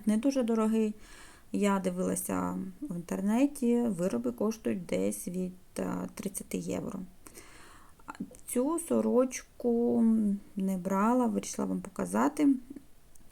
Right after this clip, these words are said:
А, видно, що вона нова. Попереду, а, там резиночка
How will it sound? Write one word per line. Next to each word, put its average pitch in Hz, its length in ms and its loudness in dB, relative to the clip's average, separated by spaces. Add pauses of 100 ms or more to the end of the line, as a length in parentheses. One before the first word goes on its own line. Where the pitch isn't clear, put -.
(540)
А, 202 220 2 (180)
видно, 220 240 4
що 202 140 -2
вона 196 200 4
нова. 233 460 4 (1040)
Попереду, 226 800 6 (280)
а, 190 260 0 (2000)
там 190 180 4
резиночка 202 720 2